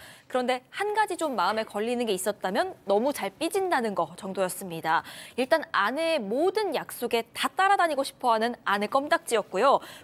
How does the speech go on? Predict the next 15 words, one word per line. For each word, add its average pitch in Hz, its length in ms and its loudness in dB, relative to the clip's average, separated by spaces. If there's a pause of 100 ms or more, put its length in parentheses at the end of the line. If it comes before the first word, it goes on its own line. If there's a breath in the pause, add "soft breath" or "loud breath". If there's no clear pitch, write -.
불편한 370 440 0
기색을 254 320 0
보이면 214 340 -2
또 247 60 0
바로 226 220 -2
삐집니다. 240 640 -2 (360 loud breath)
결혼 339 280 0
전에는 285 440 0
그 - 120 -8
어머니 247 340 -2
생신이 392 400 -6
있었는데 214 500 -4
그 - 120 -8
당시에 240 320 -2
엄마가 220 720 -4